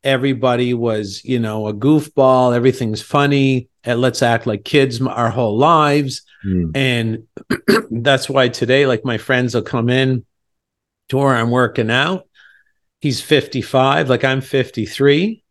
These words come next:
Speaker 1: And he's got the hat on sideways with the flat brim. He's got some chains on, just got a new tattoo, talking about hitting some honeys. And I'm like,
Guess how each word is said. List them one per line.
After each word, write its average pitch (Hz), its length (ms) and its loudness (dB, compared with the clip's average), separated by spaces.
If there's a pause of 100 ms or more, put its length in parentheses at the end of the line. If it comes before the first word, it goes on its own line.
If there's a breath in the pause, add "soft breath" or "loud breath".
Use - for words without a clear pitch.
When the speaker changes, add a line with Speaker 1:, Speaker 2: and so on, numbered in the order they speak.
(460)
Speaker 1:
And 131 120 -2
he's 120 140 -2
got 120 240 0
the 104 80 -6
hat 147 400 0
on 147 240 0
sideways 143 840 2
with 127 120 -10
the 101 80 -10
flat 139 580 -2
brim. 143 440 2
He's 139 120 -4
got 110 220 -6
some 95 120 -8
chains 147 640 -2
on, 135 300 0
just 131 220 -4
got 131 180 2
a 127 40 0
new 131 200 0
tattoo, 135 720 -2 (280 loud breath)
talking 131 380 -2
about 123 280 -2
hitting 135 280 -4
some 117 240 -4
honeys. 147 560 -2
And 127 120 -2
I'm 123 160 0
like, 117 360 -2